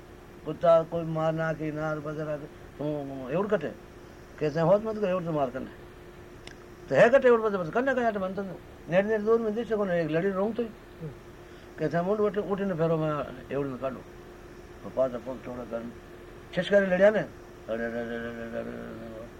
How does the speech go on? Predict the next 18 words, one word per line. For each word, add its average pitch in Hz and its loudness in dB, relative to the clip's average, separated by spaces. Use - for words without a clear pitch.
पचास 110 -2
हाथ 110 0
लड़ी 104 -10
बात। 104 -10
अबे 226 -2
बाप 143 -4
देख 147 -10
के - -12
उठ 135 -10
रहा, 139 -12
मर 131 6
गया। - 8
अब 247 10
इन्हें 277 10
एड़ो 247 8
बरकट 208 4
हो 196 6
दूं। 233 2